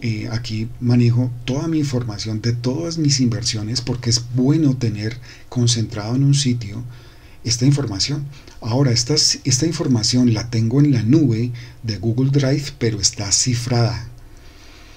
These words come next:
O sea, en Google Drive solo tengo un repositorio, es un directorio que está cifrado. Ah, ni la gente de Google podría entrar a mi directorio porque está cifrado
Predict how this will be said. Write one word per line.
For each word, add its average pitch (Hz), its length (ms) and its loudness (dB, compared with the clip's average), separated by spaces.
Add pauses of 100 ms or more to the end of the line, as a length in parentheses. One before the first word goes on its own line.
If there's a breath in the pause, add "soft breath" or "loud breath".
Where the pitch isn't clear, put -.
(260 loud breath)
O - 20 -16
sea, 117 200 2
en 107 120 -4
Google 123 280 6
Drive 147 300 6
solo 123 300 4
tengo 123 220 4
un 127 100 4
repositorio, 120 880 -2
es 113 140 -4
un 123 100 4
directorio 123 580 2
que 120 100 -2
está 110 220 -4
cifrado. 117 560 0 (440 loud breath)
Ah, - 120 -14 (180)
ni 127 300 6
la 110 180 2
gente 147 420 2
de 117 140 4
Google 127 440 4 (680 soft breath)
podría 110 400 0
entrar 131 320 2
a 131 80 4
mi 123 180 6
directorio 98 520 -6 (580)
porque 120 260 -2
está - 220 -2
cifrado 135 440 2